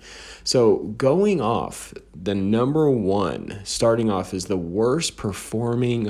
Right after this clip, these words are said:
Halloween tank that World of Tanks Blitz has come out with, is actually the Nightmare,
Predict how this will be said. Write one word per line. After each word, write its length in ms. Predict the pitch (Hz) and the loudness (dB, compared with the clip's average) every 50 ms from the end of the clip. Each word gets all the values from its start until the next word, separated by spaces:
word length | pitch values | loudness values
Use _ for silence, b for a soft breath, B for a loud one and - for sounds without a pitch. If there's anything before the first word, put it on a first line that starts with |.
| - | -6
Halloween 760 | - - - - - 131 143 143 139 127 113 110 113 117 113 | -8 -10 -10 -4 -2 0 2 4 4 4 4 2 2 2 0
tank 360 | 107 - - 101 90 85 82 - | -2 -2 -2 -2 -2 -2 -2 -4
that 160 | 71 57 - | -4 -4 -2
World 240 | 82 101 104 107 104 | 0 2 2 2 2
of 80 | 107 | 0
Tanks 320 | - - 107 98 90 92 - | -2 -2 -2 -2 -2 -4 -4
Blitz 260 | - 98 92 - - | -4 -4 -2 -2 -4
has 140 | - 82 - | -6 -8 -8
come 200 | - - 90 87 | -8 -6 -6 -6
out 200 | - - - 80 | -4 -4 -4 -4
with, 340 | 98 104 110 113 - - B B B B B B B B | -2 -2 -4 -4 -6 -10 B B B B B B B B
is 120 | - - | -6 -6
actually 420 | 104 - 170 175 - - 170 160 | -4 -4 -4 -6 -4 -2 0 0
the 140 | 143 117 98 | 2 2 2
Nightmare, 960 | 90 90 87 87 87 90 98 98 - - - 69 67 55 50 50 - - - | 2 2 0 0 0 0 -2 -2 -2 -4 -6 -6 -6 -6 -8 -10 -10 -12 -14